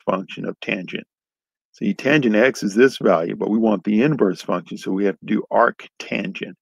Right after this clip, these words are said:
or tan to the negative one. It means we're inverting this function. It means we're taking the, the, we're, we're decomposing the function.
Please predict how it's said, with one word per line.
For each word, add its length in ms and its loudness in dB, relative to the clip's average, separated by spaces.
or 140 -4
tan 360 0
to 120 -4
the 100 -2
negative 340 0
one. 280 2
It 100 -6
means 260 -6
we're 140 -2
inverting 540 2
this 160 -10
function. 480 -6
It 220 -6
means 260 -4
we're 80 -2
taking 380 0
the, 180 -2
the, 180 0
we're, 380 4
we're 640 0
decomposing 640 4
the 100 0
function. 360 -2